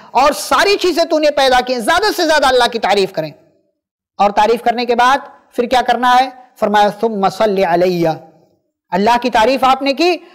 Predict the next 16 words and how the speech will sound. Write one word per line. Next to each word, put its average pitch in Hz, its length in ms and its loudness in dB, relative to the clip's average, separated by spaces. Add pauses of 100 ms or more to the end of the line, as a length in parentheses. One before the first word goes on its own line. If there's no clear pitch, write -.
(120)
अब 175 120 0
अल्लाह 269 460 2
की 320 160 0
तारीफ़ 285 460 0
के 262 140 0
बाद 240 360 2
उस 240 160 -4
अल्लाह 233 320 2
के 226 140 -4
हबीब, 214 540 0
अल्लाह 214 280 2
के 220 160 -2
महबूब, 226 560 0
अल्लाह 226 280 2
के 214 160 -2
प्यारे 226 380 2